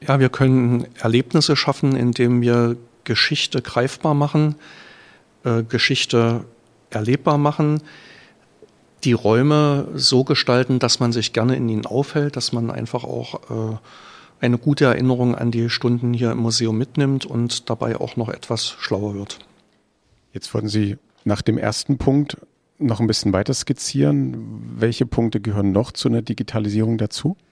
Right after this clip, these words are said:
Speaker 1: Also ich hatte vorhin ja gesagt, dass das Haus eine zentrale Stelle an der Saale in der Region in der Stadt Bernburg hat und unsere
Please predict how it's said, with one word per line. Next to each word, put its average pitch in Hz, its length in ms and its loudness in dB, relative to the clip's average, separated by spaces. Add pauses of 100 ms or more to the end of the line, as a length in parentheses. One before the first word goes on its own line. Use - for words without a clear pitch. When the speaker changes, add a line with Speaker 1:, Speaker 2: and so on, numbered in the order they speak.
(420)
Speaker 1:
Also 123 180 2
ich - 100 -2
hatte 135 160 2
vorhin 131 280 4
ja 127 100 4
gesagt, 120 500 2
dass - 400 4
das - 380 2
Haus 120 540 2
eine 113 220 0
zentrale 113 500 2
Stelle 120 340 4
an 113 140 2
der 110 120 4
Saale 123 440 2 (320)
in 127 160 4
der 120 140 4
Region 117 360 0
in 117 140 -4
der 110 120 -4
Stadt - 280 -4
Bernburg 117 500 0 (320)
hat - 320 0
und 117 400 -6 (340)
unsere 117 640 0